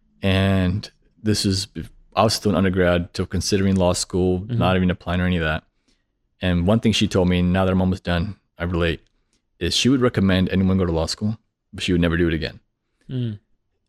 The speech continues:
Speaker 1: And, eh, same thing. I think I've tremendously changed as a person all around,
Speaker 2: Mm-hmm.
Speaker 1: um, maturity wise,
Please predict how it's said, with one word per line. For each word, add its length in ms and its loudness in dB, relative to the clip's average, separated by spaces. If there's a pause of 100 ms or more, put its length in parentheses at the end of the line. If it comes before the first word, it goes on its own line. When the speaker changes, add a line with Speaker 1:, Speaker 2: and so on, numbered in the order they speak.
(120)
Speaker 1:
And, 720 0 (540)
eh, 300 -14 (360)
same 260 0
thing. 160 0
I 80 4
think 280 0
I've 180 0 (560)
tremendously 720 4
changed 300 2
as 100 -4
a 60 -4
person 540 -2 (200)
all 140 0
around, 440 0 (240)
Speaker 2:
Mm-hmm. 320 -4
Speaker 1:
um, 440 -2 (240)
maturity 640 0
wise, 840 0